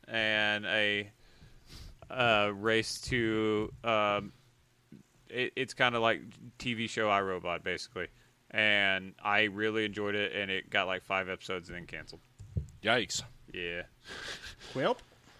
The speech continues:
Speaker 1: Never know how it ends.
Speaker 2: I can't even find this on I M D B.
Speaker 1: That's about right.
Speaker 3: Is it because the Nicolas Cage
Speaker 1: <laughs>
Speaker 3: movie is always popping up instead?
Speaker 2: No, it's fucking Next Generation.
Speaker 3: Yeah.
Speaker 1: Did you capitalize the X?
Speaker 2: I did.
Speaker 1: Okay.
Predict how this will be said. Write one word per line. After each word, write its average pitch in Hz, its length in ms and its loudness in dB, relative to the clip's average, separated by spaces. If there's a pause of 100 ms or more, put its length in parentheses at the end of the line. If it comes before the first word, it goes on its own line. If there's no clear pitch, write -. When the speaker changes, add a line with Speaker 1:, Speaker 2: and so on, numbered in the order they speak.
(720)
Speaker 1:
Never 185 280 12
know 226 160 12
how 240 160 12
it 240 80 10
ends. 131 440 6 (680)
Speaker 2:
I - 60 -4
can't 294 180 4
even 214 140 6
find 123 260 2
this 123 140 0
on 98 180 0
I 113 120 -2
M 113 120 -4
D 101 140 -4
B. 92 340 -4 (680)
Speaker 1:
That's - 140 -14
about 95 220 -2
right. 90 200 -2
Speaker 3:
Is 113 100 -6
it 110 100 -8
because 120 260 4
the 120 100 0
Nicolas 120 460 6
Cage 117 340 4
Speaker 1:
<laughs> 349 80 4
Speaker 3:
movie 123 200 2
is 117 120 2
always 117 220 2
popping 127 300 -2
up 127 120 -4
instead? 131 440 -4 (200)
Speaker 2:
No, 151 200 6
it's - 120 2 (440)
fucking 143 360 2
Next 131 200 2
Generation. 120 600 2 (560)
Speaker 3:
Yeah. 117 220 -6 (100)
Speaker 1:
Did 110 200 -4
you 101 80 -8
capitalize 135 800 4
the 120 260 -2
X? 120 500 -2
Speaker 2:
I 117 80 6
did. 113 320 6 (380)
Speaker 1:
Okay. 90 260 -2